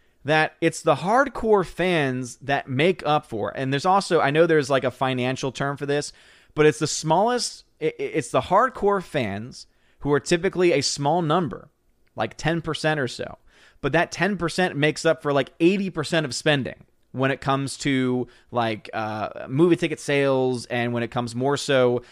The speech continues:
to collectible items and action figures and memorabilia and things like that.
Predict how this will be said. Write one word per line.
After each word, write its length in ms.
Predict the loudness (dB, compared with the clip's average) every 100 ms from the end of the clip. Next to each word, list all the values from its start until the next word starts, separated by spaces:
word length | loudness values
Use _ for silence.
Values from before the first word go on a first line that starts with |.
| _
to 220 | -6 -4
collectible 540 | -2 0 0 0 -2 0
items 540 | 0 2 2 0 -4
and 160 | -6 -4
action 400 | -4 -4 -4 -8
figures 640 | -2 -2 0 2 2 2
and 100 | -2
memorabilia 640 | -4 -2 -4 -2 -2 0 -2
and 140 | -4
things 240 | -4 -4 -2
like 180 | -2
that. 240 | -2 -2